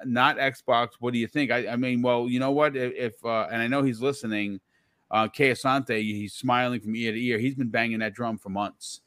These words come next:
He thinks that the, uh, the reason why there was no push to get Crystal D, to get, uh, s-, uh, E-,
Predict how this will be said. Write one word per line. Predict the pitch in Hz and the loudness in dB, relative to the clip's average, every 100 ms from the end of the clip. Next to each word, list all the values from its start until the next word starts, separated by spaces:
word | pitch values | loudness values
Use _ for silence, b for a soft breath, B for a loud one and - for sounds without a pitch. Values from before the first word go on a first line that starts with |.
| _ _ _ - | _ _ _ 0
He | 135 | 0
thinks | 131 147 123 | 2 0 2
that | 127 113 | -2 0
the, | 113 107 104 | -4 -2 0
uh, | 101 | 0
the | 98 | -2
reason | 113 127 120 120 | 0 0 0 0
why | 113 110 | 2 0
there | 107 110 | 0 0
was | 110 101 | -2 -2
no | 107 110 117 117 110 104 _ _ _ - | 0 0 2 2 2 -2 _ _ _ -4
push | - 151 131 - - - - _ _ _ | 6 6 6 2 -2 -4 -6 _ _ _
to | - | -2
get | 113 139 | 4 4
Crystal | - 147 127 - 117 | 4 0 0 0 -4
D, | 104 98 95 | -2 -2 -4
to | 110 | -4
get, | 104 117 - | 0 0 -2
uh, | 113 104 98 | -2 0 0
s-, | 95 - | -4 -10
uh, | - 101 95 | -4 -2 -2
E-, | - 117 113 | -4 -4 -4